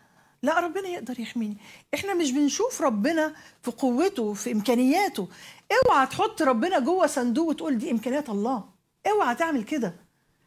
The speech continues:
أنا ياما كلمت ناس أنا لم أتخيل في حياتي إن أنا ممكن أكلمهم. ربنا قال لي: "شاور لي على بني ناس، إيه، بدقون قد كده وناس منقبين". أنا مستحيل لو كنت أنا بفكر ب-، ب-، بتفكير رشا وبعينين رشا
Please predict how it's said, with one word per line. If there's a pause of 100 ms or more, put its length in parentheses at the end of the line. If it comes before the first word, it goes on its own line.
(140)
أنا
ياما
كلمت
ناس (340)
أنا
لم
أتخيل
في
حياتي
إن
أنا
ممكن
أكلمهم. (600)
ربنا
قال
لي:
"شاور
لي
على
بني
ناس، (400)
إيه، (160)
بدقون
قد
كده
وناس
منقبين". (400)
أنا
مستحيل
لو
كنت
أنا
بفكر
ب-،
ب-،
بتفكير
رشا
وبعينين
رشا